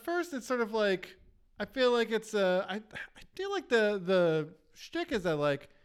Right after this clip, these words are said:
here's us, an average guy who's just trying to find love, trying to, trying to fucking score with some lady he met at a diner. Uh, but boy, does he, like, this, does this normie,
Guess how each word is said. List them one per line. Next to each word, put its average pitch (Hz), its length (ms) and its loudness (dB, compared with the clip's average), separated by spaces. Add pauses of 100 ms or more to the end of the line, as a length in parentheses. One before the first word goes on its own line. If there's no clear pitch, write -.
(520)
here's 190 380 0
us, 226 180 0
an 156 140 -4
average 220 420 -2
guy 143 380 0
who's 190 200 -8
just 370 220 -2
trying 202 280 0
to 143 220 0 (120)
find 226 420 -2
love, 135 320 -2
trying 277 280 0
to, 170 260 2
trying 262 240 -4
to 165 240 0 (260)
fucking 175 300 -4
score 247 560 4 (340)
with 214 240 4
some 214 520 -2 (280)
lady 240 380 2
he 226 160 -2
met 202 340 0
at 185 180 -2
a 190 80 2
diner. 135 460 -2 (380)
Uh, 156 580 2
but 139 300 -4
boy, 277 720 6
does - 200 -2
he, 214 140 -6
like, 156 320 -4
this, 226 320 0
does 165 260 -6
this 262 200 -6
normie, 240 600 -4